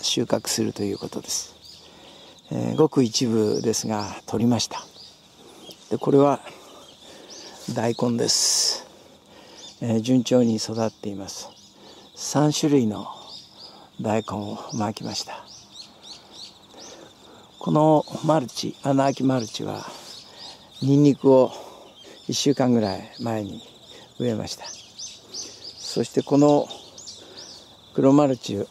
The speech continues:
は、玉ねぎ用の土作りをしたところです。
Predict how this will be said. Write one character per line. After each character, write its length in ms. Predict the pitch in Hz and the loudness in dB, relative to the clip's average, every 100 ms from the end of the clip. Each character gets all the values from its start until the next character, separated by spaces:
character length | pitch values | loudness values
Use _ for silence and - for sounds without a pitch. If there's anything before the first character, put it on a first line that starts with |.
| - | -6
は、 220 | 110 104 - - - - - - - - - - - - | -2 -2 -6 -14 -18 -20 -20 -20 -20 -20 -20 -20 -14 -2
玉 200 | 131 151 | 2 4
ね 140 | 151 | 6
ぎ 100 | 147 | 8
用 160 | 143 135 | 8 8
の 180 | 131 113 - - - - - - - | 6 4 -8 -20 -20 -20 -20 -20 -10
土 300 | - - 143 | -8 -2 2
作 160 | 139 - | 2 4
り 120 | 113 | 2
を 180 | 104 - | 2 -2
し 120 | - - | -6 -4
た 240 | 110 - | -2 -2
と 160 | - - | -8 -6
こ 100 | 113 | -4
ろ 140 | 104 | -4
で 100 | - | -6
す。 1160 | 92 - - - - - - - - - - | -8 -8 -10 -12 -16 -20 -16 -16 -18 -20 -20